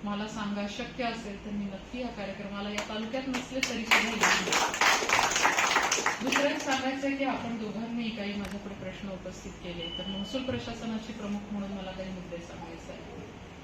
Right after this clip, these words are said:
यापुढे मी निश्चितपणे आपल्याला सांगेल की उद्याच माझ्या, अ, कारण आज मी ऑफिसला जाणार नाहीये परत,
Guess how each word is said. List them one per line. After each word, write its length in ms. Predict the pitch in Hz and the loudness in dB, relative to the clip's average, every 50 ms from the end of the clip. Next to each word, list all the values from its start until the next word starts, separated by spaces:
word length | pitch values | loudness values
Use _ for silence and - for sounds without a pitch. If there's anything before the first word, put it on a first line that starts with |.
| - - - - - 247 | -14 -14 -14 -8 0 2
यापुढे 320 | 269 294 294 311 311 302 | 2 2 2 2 2 2
मी 160 | 302 - 302 | 2 2 2
निश्चितपणे 540 | 277 254 254 - - - - - 277 269 277 | 2 2 2 0 -2 -4 -2 -2 0 2 2
आपल्याला 340 | 269 247 - 233 220 226 226 | 2 2 0 -2 -4 -4 -4
सांगेल 380 | 226 - 220 208 202 196 190 196 | -4 -4 -4 -4 -4 -4 -4 -6
की 160 | 190 214 214 | -6 -6 -6
उद्याच 400 | 208 202 196 233 262 269 254 254 | -6 -4 -2 -2 -2 -2 -2 -2
माझ्या, 340 | 240 220 208 208 214 208 208 202 202 202 - - - - - - 190 190 190 185 190 | -2 -2 -2 -2 -2 -2 -2 -4 -4 -8 -10 -12 -14 -14 -14 -14 -12 -12 -10 -8 -4
अ, 180 | 190 190 190 190 190 - 196 | -2 -2 -2 -4 -6 -6 -4
कारण 160 | 202 208 202 | -2 -2 -2
आज 260 | 202 226 226 220 233 | 0 -2 0 2 2
मी 140 | 220 220 220 | 0 2 0
ऑफिसला 420 | 214 202 - 220 208 - 214 214 | -2 -2 -2 -4 -4 -4 -4 -4
जाणार 340 | 208 208 202 196 196 202 208 | -2 -2 -2 -2 -2 -2 0
नाहीये 260 | 233 240 240 233 214 | 0 0 0 0 0
परत, 280 | 190 - 185 175 175 | -2 -2 -4 -4 -6